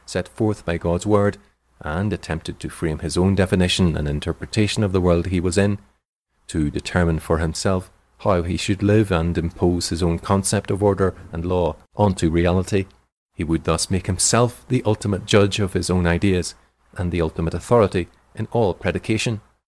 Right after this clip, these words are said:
This was Adam's original sin, and it is this sin which constitutes the foundation of all sins. It is the condition of rejecting God and his authority, into which all men are born by nature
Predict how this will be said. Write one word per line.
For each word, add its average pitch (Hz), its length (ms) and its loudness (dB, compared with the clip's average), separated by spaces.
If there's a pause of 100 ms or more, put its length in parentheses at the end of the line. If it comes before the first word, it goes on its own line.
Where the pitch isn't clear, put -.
(1300)
This 139 320 -2
was 101 420 2
Adam's 98 400 2
original 95 540 2
sin, 110 400 0 (720)
and 87 380 0
it 82 140 -2
is 80 180 0
this 90 200 0
sin 98 420 2
which 87 200 0
constitutes - 640 -2
the 95 100 -2
foundation 92 640 0 (240)
of 117 160 -6
all 104 260 0
sins. 110 520 0 (680)
It 98 140 -6
is 78 140 -6
the - 80 -6
condition 87 560 0
of 80 100 -2
rejecting 87 540 0
God 87 320 4
and 82 100 2
his 92 180 -2
authority, 95 540 2 (300)
into 80 320 -2
which 76 180 0
all 85 300 2
men 92 240 2
are 85 100 0
born 92 340 0
by 82 140 0
nature 92 420 -2